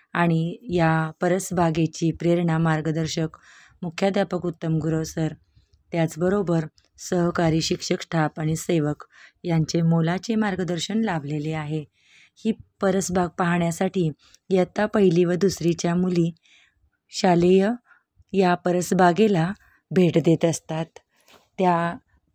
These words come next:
बागेचं आणि त्या रोपट्यांचं निरीक्षण करत असतात. आज म-, विद्यार्थिनींना खूपच आनंद झालेला आहे, कारण या कचऱ्यातून फुलवलेलं नंदनवन आणि त्या, अं, रोपट्यांना लागलेली गोड अशी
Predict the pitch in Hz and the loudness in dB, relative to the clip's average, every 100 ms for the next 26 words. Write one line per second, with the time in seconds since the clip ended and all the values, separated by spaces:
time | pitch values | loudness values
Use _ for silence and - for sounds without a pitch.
0 | _ 165 180 175 190 214 - 175 175 - | _ 0 4 4 4 2 0 -2 -4 -10
1 | _ _ - 175 175 170 165 170 165 165 | _ _ -6 0 2 0 0 0 2 0
2 | - 190 208 - 202 196 160 - 170 165 | 0 -2 0 2 2 2 0 -2 -2 -2
3 | 175 165 160 170 - 160 151 _ _ - | -2 -4 -4 -8 -8 -8 -8 _ _ -20
4 | - - 180 170 147 - 190 175 175 143 | -20 -4 0 0 -2 -2 0 2 0 0
5 | 180 190 196 196 175 180 - 208 208 208 | 0 0 0 0 0 -2 -2 -2 -2 -2
6 | 202 170 165 170 180 160 165 165 156 156 | 0 0 0 0 -2 -2 -2 -2 -2 -4
7 | 143 _ - - - 196 175 165 220 - | -6 _ -20 -14 -2 0 2 2 0 -4
8 | _ 185 175 165 190 175 196 214 - 180 | _ -2 -2 0 -2 0 2 0 0 0
9 | 214 - 185 175 170 165 170 170 170 202 | 0 2 2 4 2 0 0 2 2 4
10 | 220 180 156 _ - - - 175 175 165 | 4 2 -2 _ -20 -16 -4 0 0 0
11 | 170 170 170 _ _ _ 226 190 190 - | -2 -2 -4 _ _ _ -8 -6 -6 -10
12 | - 190 180 - 202 220 220 170 175 175 | -4 2 2 2 0 2 2 2 2 2
13 | 170 170 180 175 - 170 190 185 170 185 | 2 2 2 0 -2 2 4 2 0 -2